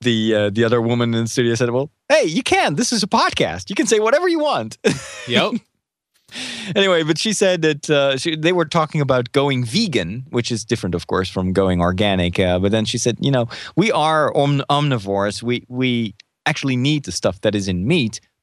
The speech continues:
Speaker 1: but you don't need to eat large quantities of meat every day. You can just eat it a couple of times a week and then make really good choices and get r-, high quality meat,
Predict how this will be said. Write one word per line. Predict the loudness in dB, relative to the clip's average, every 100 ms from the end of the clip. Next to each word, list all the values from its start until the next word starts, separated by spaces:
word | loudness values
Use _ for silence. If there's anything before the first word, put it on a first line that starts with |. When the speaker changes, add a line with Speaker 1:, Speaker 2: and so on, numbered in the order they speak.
| -2
Speaker 1:
but | 0
you | 2
don't | 2 2
need | 2 0 0
to | 0
eat | 0 0 0
large | 0 0 -2
quantities | -2 -2 -4 -4 -2
of | -2
meat | 0 2
every | 2 0 0
day. | 0 0 0
You | -2
can | -4
just | -6 -8 -4
eat | -2
it | 0 -2
a |
couple | -4 -2
of | -2
times | 0 0 0
a | 0
week | 0 0
and | 0
then | 0 -2 -2
make | 0 -2 -6 -18 -20 -20 _ _ _ -4
really | 0 2 2 0
good | 0 0
choices | 0 -2 -2 -2 -4
and | -2
get | 0 -2 -4 -14
r-, | -12 -8
high | -4 -4
quality | -2 -2 0 0 -2 -2
meat, | -2 -4 -6